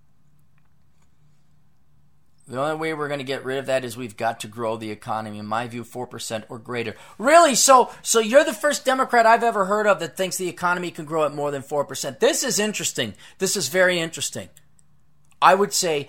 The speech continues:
no, that's not the only way. You could cut spending. It's possible. The old Clairmeister has a budget idea. And I would, you know, I'm president, I'm king. Say, "We're cutting the budget, uh, welfare budget by ten percent every year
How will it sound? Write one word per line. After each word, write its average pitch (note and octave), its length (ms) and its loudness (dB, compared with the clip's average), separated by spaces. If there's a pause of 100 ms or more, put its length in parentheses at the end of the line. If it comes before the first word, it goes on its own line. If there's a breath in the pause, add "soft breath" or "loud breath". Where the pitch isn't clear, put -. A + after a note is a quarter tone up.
(120)
no, D#3 200 0
that's D3+ 260 2
not C#3 160 -2
the B2+ 140 -6
only E3 180 -2
way. A#2+ 320 -4
You A#2+ 160 -6
could A#2 280 -8
cut - 360 0
spending. G2+ 680 -8 (720)
It's B2+ 300 -4
possible. B2+ 720 -2 (880)
The A#2+ 120 -6
old C3 180 -2
Clairmeister B2+ 680 -4
has A2+ 240 -4
a G#2 60 -8
budget A2 380 -4
idea. G#2 580 -10 (760)
And G2+ 160 -14
I G2 180 -10
would, G2 320 -16 (140)
you - 120 -18
know, F#2 80 -10
I'm A#2+ 180 -4
president, A2+ 500 -2
I'm A2 140 -10
king. G#2 360 -14 (440)
Say, A2+ 300 -18
"We're C3 160 -12
cutting C3+ 360 -2
the B2 80 -6
budget, A#2 500 -6 (280)
uh, F#2 400 -12
welfare A2+ 400 -6
budget B2 440 -8
by G#2 100 -10
ten G#2+ 260 -14
percent A2 380 -12
every A2 220 -14
year G#2 260 -14